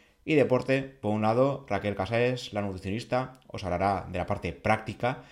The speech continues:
del curso y yo sobre la parte teórica y científica, como no podía ser de otra manera. Como siempre, os recomiendo entrar en la web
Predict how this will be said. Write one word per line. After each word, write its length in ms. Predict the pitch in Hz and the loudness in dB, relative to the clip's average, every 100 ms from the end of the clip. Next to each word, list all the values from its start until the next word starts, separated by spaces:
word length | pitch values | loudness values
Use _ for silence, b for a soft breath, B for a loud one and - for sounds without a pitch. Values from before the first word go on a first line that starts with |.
| B B | B B
del 140 | 139 143 | -2 2
curso 500 | 135 165 151 - - | 0 0 -4 -6 -6
y 140 | 143 | -2
yo 260 | 135 135 139 - | 0 0 -2 -4
sobre 180 | 113 | 0
la 60 | 98 | 2
parte 260 | 107 104 113 | 0 -2 -2
teórica 560 | 98 98 98 104 - - | 2 2 2 -2 -2 -4
y 100 | 143 | -6
científica, 640 | 127 104 113 110 113 113 | -4 -6 -6 -6 -6 -6
como 240 | - 92 92 | -6 -4 -4
no 120 | 92 | -2
podía 280 | 98 92 85 | 0 0 -2
ser 280 | 107 113 B B B - | -4 -4 B B B -2
de 100 | 107 | 2
otra 140 | 98 | 2
manera. 400 | 95 80 69 - b b _ | 0 -2 -6 -10 b b _
Como 140 | 85 82 | -8 -6
siempre, 480 | 107 113 131 135 - | -4 2 2 2 -2
os 100 | 95 | -4
recomiendo 300 | 90 90 92 | -4 -4 -2
entrar 200 | 90 90 | -2 0
en 40 | |
la 60 | 87 | 0
web 280 | 127 156 | 0 -2